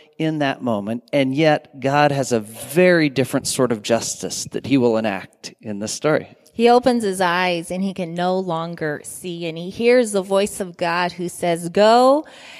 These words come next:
Speaker 2: and you will be told what you must do."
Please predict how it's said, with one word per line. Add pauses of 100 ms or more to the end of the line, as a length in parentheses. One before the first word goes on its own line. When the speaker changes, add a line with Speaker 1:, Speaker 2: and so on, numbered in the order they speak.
(100)
Speaker 2:
and
you
will
be
told (480)
what
you
must
do."